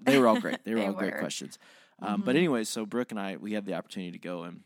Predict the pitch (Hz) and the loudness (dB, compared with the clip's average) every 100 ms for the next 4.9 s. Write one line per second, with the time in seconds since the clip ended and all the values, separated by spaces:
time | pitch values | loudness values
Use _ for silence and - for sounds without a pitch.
0 | _ 98 85 101 90 82 - 113 113 107 | _ -8 -8 -6 -6 -8 -8 -4 -2 -2
1 | 101 208 - 226 226 208 190 180 185 196 | -2 -4 4 4 4 0 -2 -4 -4 -8
2 | - 196 170 - 92 - 101 95 - - | -8 -10 -8 -8 -8 -6 -6 -6 -8 -10
3 | 95 92 90 - 98 95 101 90 92 90 | -10 -10 -10 -12 -12 -10 -8 -8 -8 -10
4 | - 80 87 - 101 - 110 104 | -10 -8 -8 -6 -6 -4 -2 0